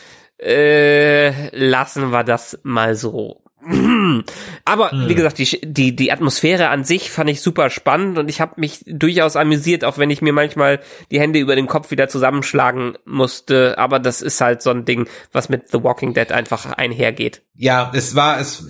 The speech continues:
Speaker 2: ja, ich, ich, ich tu mir schwer damit, diese Folge zu beurteilen, weil ich sie jetzt halt mit viel Wissen, Hintergrundwissen gesehen habe. So war es halt nicht gedacht.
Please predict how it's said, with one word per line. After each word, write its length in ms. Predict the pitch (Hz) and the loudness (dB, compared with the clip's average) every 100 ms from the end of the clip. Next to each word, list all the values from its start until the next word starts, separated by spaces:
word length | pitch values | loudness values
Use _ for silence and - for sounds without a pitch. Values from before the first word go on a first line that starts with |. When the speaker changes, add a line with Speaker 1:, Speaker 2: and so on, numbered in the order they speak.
| - | -8
Speaker 2:
ja, 380 | - - - - | -4 -2 -4 -6
ich, 180 | - 135 | -6 -6
ich, 140 | - | -6
ich 80 | 139 | -6
tu 160 | - 185 | -2 0
mir 220 | 175 151 | 2 2
schwer 340 | - 123 147 | 0 2 2
damit, 300 | 151 139 135 | 2 2 -2
diese 200 | 135 131 | -2 -2
Folge 380 | 127 135 143 135 | -2 0 0 0
zu 220 | 131 135 | -4 -4
beurteilen, 600 | 120 110 143 143 131 127 | -4 0 0 2 0 2
weil 160 | 123 127 | 2 0
ich 140 | 127 | 0
sie 160 | 131 123 | -2 0
jetzt 340 | 151 151 - | 0 -2 -6
halt 260 | 123 127 127 - - - - _ _ _ | 0 0 -2 -12 -18 -20 -20 _ _ _
mit 280 | 139 131 - | -2 -2 -4
viel 640 | - 160 165 156 156 - _ - | -2 2 4 4 0 -8 _ -6
Wissen, 520 | 117 170 156 156 143 | 0 0 0 -2 2
Hintergrundwissen 840 | 160 160 151 143 131 139 131 139 | 2 2 2 0 0 0 0 0
gesehen 500 | 131 120 135 151 139 | 0 2 2 4 4
habe. 480 | 131 139 139 135 139 | 4 4 2 2 0
So 180 | 131 127 | 0 2
war 120 | 123 | 2
es 140 | 120 120 | 2 -2
halt 180 | 113 110 | -2 -4
nicht 220 | 107 - | -8 -6
gedacht. 600 | 120 151 156 - - - | -4 0 0 -2 -10 -16